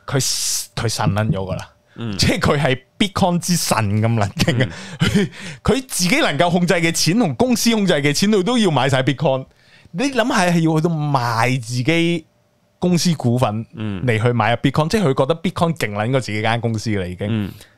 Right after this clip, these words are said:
Speaker 1: 但係 whatever 啦，即係呢個係佢嘅操作啦。咁喺加密貨幣界，我都好感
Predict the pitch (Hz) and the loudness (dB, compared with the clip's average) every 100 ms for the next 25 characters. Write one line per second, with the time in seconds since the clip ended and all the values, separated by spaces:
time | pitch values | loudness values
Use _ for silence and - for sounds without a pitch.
0 | _ 135 139 135 151 135 98 113 - _ | _ -2 0 2 0 0 -2 -4 -6 _
1 | 156 143 117 143 131 107 98 98 - 113 | -2 0 0 0 0 0 -2 -6 -6 -4
2 | 107 117 110 104 101 101 143 127 104 110 | 0 0 2 0 0 0 0 0 2 0
3 | 107 - - - 139 254 226 220 208 147 | -2 -10 -20 -2 0 0 0 0 0 0
4 | 143 135 120 - 117 117 117 120 - - | 0 0 0 0 2 2 0 -4 -12 -6
5 | - 165 233 175 151 131 | -2 0 2 2 0 0